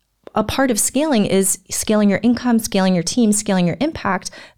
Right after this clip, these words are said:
And so if you are then able to translate that sales process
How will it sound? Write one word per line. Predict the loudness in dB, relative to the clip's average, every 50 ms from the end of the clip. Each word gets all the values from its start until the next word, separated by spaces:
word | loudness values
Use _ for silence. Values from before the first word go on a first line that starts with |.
| _
And | 0 0 2 2
so | 2 2 2 2
if | 0 -2 2 2
you | 2 4
are | 4 2
then | 2 2 2 2 0
able | 2 2 0 2 2 0 -2
to | -2 -2 -4 -4
translate | -4 -4 -4 0 0 2 2 2 2 2 0 0
that | 0 -4 -4 -4
sales | -2 0 0 0 0 -2
process | -4 -2 -2 -2 0 0 -2 -2 0 0 -2 -2 -4